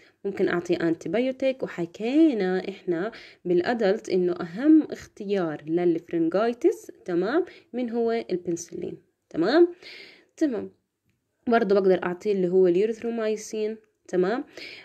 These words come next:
بقدر، تمام، أو شو كمان بدي أعمل له؟ بدي أعمل له، اللهم صل على محمد، decrease التمبريتشر، بدي أقلل حرارته، مش حكينا معه فيفر،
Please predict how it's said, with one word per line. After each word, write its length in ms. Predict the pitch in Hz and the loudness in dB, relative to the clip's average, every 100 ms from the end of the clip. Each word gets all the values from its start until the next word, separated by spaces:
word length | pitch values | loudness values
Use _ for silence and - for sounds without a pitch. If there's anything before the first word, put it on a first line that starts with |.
| - | -6
بقدر، 480 | 190 226 208 208 214 | 0 0 0 0 -2
تمام، 460 | - 185 190 196 196 | -2 0 2 0 0
أو 200 | 180 165 | -2 -2
شو 160 | - | -6
كمان 280 | 214 247 240 | -6 -4 -4
بدي 200 | 208 202 | -2 -4
أعمل 280 | 202 202 196 | -2 0 2
له؟ 80 | 190 | 2
بدي 320 | 170 156 151 | 0 -2 -6
أعمل 380 | 170 156 202 233 | -4 -2 0 0
له، 80 | 208 | 0
اللهم 180 | 190 180 | 0 0
صل 140 | 175 | 0
على 100 | 175 | 2
محمد، 600 | 165 175 226 214 208 170 | 0 -2 -8 -4 -2 0
decrease 460 | 175 - 254 285 208 | 0 -2 -2 -2 -2
التمبريتشر، 600 | 190 - 180 170 - 156 | -6 0 0 0 -2 -6
بدي 220 | 156 151 | -6 -8
أقلل 460 | 180 - 285 262 185 | -10 -6 -2 -2 -2
حرارته، 380 | 175 170 170 | -2 -2 2
مش 140 | 170 170 | 0 0
حكينا 320 | 175 180 165 | -4 -2 2
معه 200 | 165 156 | 2 -2
فيفر، 480 | - 165 160 254 | -2 -2 0 0